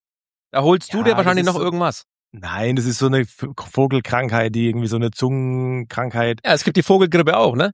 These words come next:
Speaker 1: Weißt du, ob das Vieh das hat?
Speaker 2: Nee, aber ich hab's ja nicht gehabt, also hab ich nichts abbekommen
Speaker 1: Aber
Speaker 2: von
Speaker 1: das
Speaker 2: dem
Speaker 1: ist ja
Speaker 2: Vieh.
Speaker 1: so, da, da will ich hin, ne? Wo muss, was muss man vielleicht noch tun? So, hab ich auf jeden Fall versucht, den Jäger zu erreichen. Fünfmal angerufen. Der war wahrscheinlich irgendwo sonntags in der Frühstunde und war irgendwo früh shoppen, keine Ahnung.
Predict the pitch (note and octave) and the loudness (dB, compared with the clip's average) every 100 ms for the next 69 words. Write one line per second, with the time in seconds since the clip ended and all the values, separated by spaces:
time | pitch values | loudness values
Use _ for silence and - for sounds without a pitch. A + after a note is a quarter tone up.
0 | - B2 C3+ E3 D3+ - C#3+ B2+ - - | 0 0 2 -2 -4 -2 -2 0 -2 -2
1 | _ _ _ _ _ _ _ - G#2+ B2 | _ _ _ _ _ _ _ -6 -2 0
2 | A#2+ A#2+ B2 A2+ A#2+ A2+ - F#2 - A2 | 0 0 0 0 -2 -2 -4 -4 -2 -2
3 | A2 A2 A2 A2 - G2+ G#2 G2 F#2 F#2+ | 0 -2 -4 -8 -8 -8 -8 -6 -4 -4
4 | B2+ D#3+ D3+ D#3+ D#3+ D#3 - _ - A2+ | -4 -2 -2 0 0 0 -2 _ -8 -4
5 | D3 C#3 D3+ D3 G3+ G3+ C3 F#3 C#3 D3 | -4 -4 -4 -2 0 0 0 -2 -2 -2
6 | D3 D3+ E3 - C#3+ D#3 D#3 C#3 C3+ C3+ | 0 0 0 0 -2 -2 -2 0 0 0
7 | B2+ B2+ - D3+ F3+ A#3 - - - - | -2 -8 -6 -4 -4 -4 -10 -20 -20 -20
8 | _ C#3+ A#2 A2 - A2+ C3+ E3 - D3+ | _ 0 0 -4 -12 -4 0 0 -2 -2
9 | D#3+ D3 C#3+ D3+ D#3+ E3+ D3 A2+ G2 F#2+ | 0 0 0 0 -2 -2 -2 -2 -2 -4
10 | G2 G3 G#3 E3+ D#3 D#3+ A#2+ G2 E2+ - | -2 -2 0 2 2 2 -2 -4 -8 -14
11 | _ _ _ _ _ G#2 A2+ B2+ C#3 C3 | _ _ _ _ _ -4 0 2 4 2
12 | C3+ C3+ A#2+ A2 C3+ C3 C3+ B2+ C3+ C#3+ | 0 -2 -6 -8 -8 -4 -4 -2 -2 0
13 | C#3 C3+ B2+ C3 D3+ - D#3+ D3 C#3 C3 | -2 -2 -2 -2 -4 0 0 0 0 -2
14 | C3+ B2+ A2+ D#3 F#3+ B2+ D3 - A#2+ A2+ | -2 -4 -4 -4 -2 -4 -4 -2 0 2
15 | C#3 C#3 | 2 0